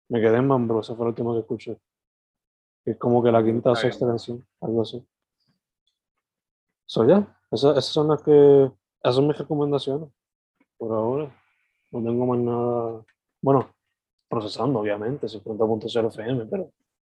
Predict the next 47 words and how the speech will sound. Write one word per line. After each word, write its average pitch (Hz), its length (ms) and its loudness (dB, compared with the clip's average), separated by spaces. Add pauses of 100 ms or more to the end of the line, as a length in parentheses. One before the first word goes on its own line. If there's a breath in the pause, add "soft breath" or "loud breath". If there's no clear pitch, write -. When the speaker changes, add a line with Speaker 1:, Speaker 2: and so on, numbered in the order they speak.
(280)
Speaker 1:
le 120 120 4
voy 117 80 6
a 120 40 8
dejar 120 180 2
para 120 140 0
el - 40 -12
final. 117 340 -6 (1120)
Pero 117 380 0
ya, 127 180 0 (160)
Speaker 2:
<laughs> - 160 -16
Speaker 1:
ya, 127 200 2
man, 131 260 0 (340 soft breath)
¿qué 135 100 0
tal 117 180 2
tú, 120 140 0
bro? 107 240 -2
¿Qué, 110 280 -2
qué 117 80 -10
tienes 110 220 -10
por 113 200 -2
ahí? 107 60 -2
Speaker 2:
Yes. 120 180 -10 (1120)
No, 117 160 -6
mano, 131 240 -2
y 120 120 -2
yo 117 80 -6
tengo 123 200 -6
la 127 120 -2
camisa 123 340 -6
de 117 220 -6
John 110 160 -10
Lennon, 120 380 -8
no 107 120 -14
sé 113 120 -14
si 113 100 -16
me 117 120 -12
la 117 100 -6
he 110 40 -6
puesto 113 280 -12
anteriormente 113 800 -8
para 113 140 -8
el 104 60 -18
proceso, 120 480 -10
pero 101 320 -12 (480)
Imagine, 110 580 -8
aprovecho 101 500 -8
pa-, 107 340 -2